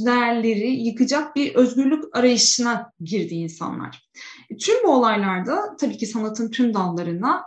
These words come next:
ve de dolayısıyla edebiyata yansıdı. Öde-, o döneme kadar mesela olayları meşrulaştırmak için başvur-, her zaman için başvurduğumuz üst anlatılar, yani mitler, kutsal kitaplardaki hikayeler,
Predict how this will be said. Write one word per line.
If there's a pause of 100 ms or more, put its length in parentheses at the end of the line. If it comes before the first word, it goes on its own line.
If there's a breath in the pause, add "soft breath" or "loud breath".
(100)
ve
de
dolayısıyla
edebiyata
yansıdı. (560 loud breath)
Öde-,
o
döneme
kadar
mesela
olayları
meşrulaştırmak
için
başvur-, (220)
her
zaman
için
başvurduğumuz
üst
anlatılar,
yani
mitler,
kutsal
kitaplardaki
hikayeler,